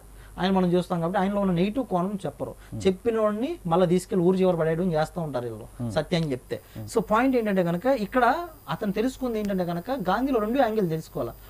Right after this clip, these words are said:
Speaker 1: ఒకటే యాంగిల్ మాత్రం చెప్పారు కాబట్టి జనాలందరూ అలాగే ఉన్నారు.
Speaker 2: Hmm.
Speaker 1: అలాగే ఈ రోజు నాయకులు కూడా అంబేద్కర్లో, అంబేద్కర్ గారిలో ఒక్క కోణం మాత్రమే, ఒక్క యాంగిల్ మాత్రమే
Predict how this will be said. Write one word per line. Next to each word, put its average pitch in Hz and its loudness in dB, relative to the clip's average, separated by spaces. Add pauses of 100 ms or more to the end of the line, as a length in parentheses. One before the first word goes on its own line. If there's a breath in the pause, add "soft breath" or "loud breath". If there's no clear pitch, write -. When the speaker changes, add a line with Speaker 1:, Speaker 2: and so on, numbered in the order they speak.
(120)
Speaker 1:
ఒకటే 220 6
యాంగిల్ 226 2
మాత్రం 196 0
చెప్పారు 180 0
కాబట్టి 196 0
జనాలందరూ 190 2
అలాగే 156 2
ఉన్నారు. 127 -6
Speaker 2:
Hmm. - -10
Speaker 1:
అలాగే 214 6
ఈ 214 6
రోజు 285 6
నాయకులు 247 6
కూడా 170 4
అంబేద్కర్లో, 220 2 (300 loud breath)
అంబేద్కర్ 214 4
గారిలో 160 2 (300 loud breath)
ఒక్క 180 2
కోణం 226 2
మాత్రమే, 185 2
ఒక్క 202 0
యాంగిల్ 214 0
మాత్రమే 175 0